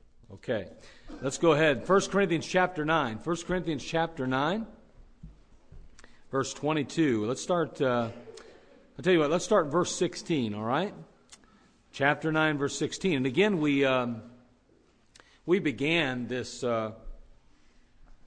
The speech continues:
this message, uh, two weeks ago. And again, it was kind of in our Growing in the Christian Life series, and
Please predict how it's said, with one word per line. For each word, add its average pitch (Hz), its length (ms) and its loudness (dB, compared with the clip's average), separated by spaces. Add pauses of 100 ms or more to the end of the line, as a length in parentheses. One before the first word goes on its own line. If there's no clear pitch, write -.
(320)
this 113 240 -8
message, 131 540 0
uh, 110 400 0 (160)
two 202 140 -4
weeks 202 300 -2
ago. 113 300 0 (800)
And 120 240 -2
again, 131 380 2
it 127 80 -4
was 120 240 -8
kind 147 260 0
of 123 120 0
in 131 80 -2
our 117 120 0
Growing 170 380 2
in 165 80 -2
the 143 80 -4
Christian 165 360 -4
Life 175 260 -2
series, 143 520 2
and 127 260 -2